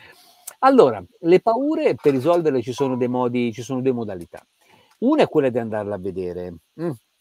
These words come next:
E and-, le vai a vedere e ti scopri che poi le paure nel novanta per cento sono creazioni della tua mente, non tua, Rossi, perché sei tu, eh. Lo faccio io, lo fa Sonia, lo fai tu, lo fa chiunque,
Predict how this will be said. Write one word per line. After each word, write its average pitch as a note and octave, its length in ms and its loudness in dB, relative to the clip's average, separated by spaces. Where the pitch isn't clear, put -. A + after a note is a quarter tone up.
E G#2+ 240 -8
and-, G2+ 220 -8
le B2+ 140 -4
vai A#2+ 180 -2
a - 80 -8
vedere A#2 340 -6
e G2 40 -10
ti C#3 140 -4
scopri G#2 400 -8
che A2 120 -8
poi A2+ 140 -4
le A#2 100 -4
paure G2+ 460 -4
nel C3 180 -6
novanta A#2 340 -6
per A2+ 160 -6
cento F2+ 460 -10
sono A#2 480 -4
creazioni G#2+ 640 -8
della F#2+ 200 -10
tua G2+ 180 -12
mente, F#2+ 420 -14
non G#2 260 -10
tua, G#2 220 -8
Rossi, G2 300 -8
perché F#2+ 220 -10
sei F2+ 160 -14
tu, F2+ 200 -10
eh. F#2 120 -10
Lo - 80 -8
faccio G2+ 300 -6
io, B2 320 4
lo A#2+ 160 4
fa G2+ 120 -6
Sonia, B2 400 0
lo G#2+ 80 -6
fai G2+ 140 -8
tu, A#2 100 -6
lo G#2 60 -6
fa F#2 140 -10
chiunque, D#2+ 480 -16